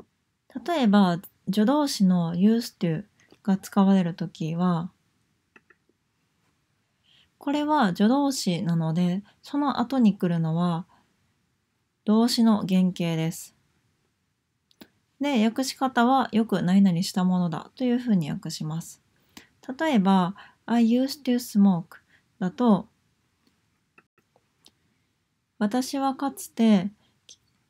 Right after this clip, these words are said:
タバコを吸っていた。私はよくタバコを吸ったものだというふうに訳すことができます。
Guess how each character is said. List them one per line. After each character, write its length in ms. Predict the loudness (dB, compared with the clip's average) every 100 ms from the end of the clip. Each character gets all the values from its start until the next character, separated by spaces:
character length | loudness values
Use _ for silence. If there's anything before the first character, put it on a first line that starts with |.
| _ _ _ _ _ _ _ _ _ _ _ _ _ _ _ _ _ _ _ _
タ 120 | -2 2
バ 140 | 2
コ 180 | 2 2
を 60 | 2
吸 220 | 0 -6
っ 20 |
て 320 | -4 -2 -2
い 80 | 0
た。 280 | -2 -4 -6 _ _ _ _ _
私 360 | -4 -2 -2 0
は 120 | 0
よ 140 | 0
く 100 | -2
タ 120 | -4 -2
バ 160 | -2
コ 160 | -2 -4
を 60 |
吸 180 | -4 -8
っ 20 | _
た 100 | -2
も 140 | 0
の 140 | 0 -2
だ 260 | -6 -12 _ _ _
と 100 | -8
い 100 | -6
う 80 | -6
ふ 100 | -4
う 140 | -2
に 260 | -2 -4 -6
訳 180 | -6 -8
す 100 | -8
こ 140 | -6
と 120 | -4
が 100 | -2
で 100 | -2
き 160 | -4 -8
ま 160 | -8 -8
す。 220 | -12